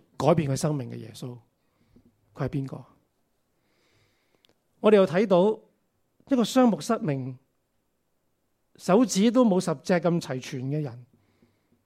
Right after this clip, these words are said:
因為靠住上帝，佢人生一啲都唔苦澀。你見到佢嘅時候，永遠都係笑嘅。你同佢傾偈嘅時候，佢嘅幽默感令你好開心嘅。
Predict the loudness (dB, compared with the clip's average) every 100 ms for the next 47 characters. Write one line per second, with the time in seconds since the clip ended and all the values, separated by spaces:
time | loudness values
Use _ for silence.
0 | _ _ -2 0 0 -2 -4 -4 -8 -10
1 | -12 -12 -14 -14 -20 _ _ _ _ _
2 | _ _ _ _ _ -4 -2 -2 -4 -6
3 | -6 -10 _ _ _ _ _ -4 -2 0
4 | -2 -6 -12 -18 -20 -14 -12 -12 -14 -18
5 | _ _ _ _ _ _ _ 0 4 4
6 | 6 4 4 -2 -2 0 0 -2 -4 -12
7 | -14 -18 _ _ _ _ _ _ _ -4
8 | 0 2 4 6 8 6 4 0 -12 -12
9 | -18 _ _ _ _ _ _ 2 6 6
10 | 6 2 0 -2 -4 -8 _ _ _ _
11 | _ _ _ _ _ _ -4 0 0 0
12 | 2 0 0 -6 -8